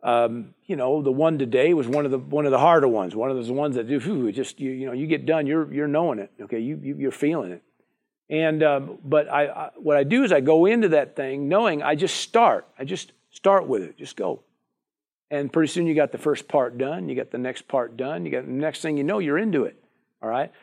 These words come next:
And sometimes it's just, you just get in there and just start. Just get going, just keep going, just continue,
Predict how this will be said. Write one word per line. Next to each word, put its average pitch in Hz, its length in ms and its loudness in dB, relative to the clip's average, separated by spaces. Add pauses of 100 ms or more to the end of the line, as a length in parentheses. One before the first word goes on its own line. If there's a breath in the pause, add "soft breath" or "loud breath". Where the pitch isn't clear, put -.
(200 soft breath)
And 131 140 -8
sometimes 175 460 0
it's 123 100 -12
just, 175 220 -4
you 151 80 -6
just 143 240 -6
get 165 140 4
in 180 100 0
there 208 80 0
and 190 80 -2
just 196 160 -2
start. 220 560 0 (240)
Just 165 340 -8
get 165 300 -2
going, 185 320 2
just 160 240 -6
keep 180 240 -8
going, 180 420 0
just - 300 -6
continue, 202 640 -4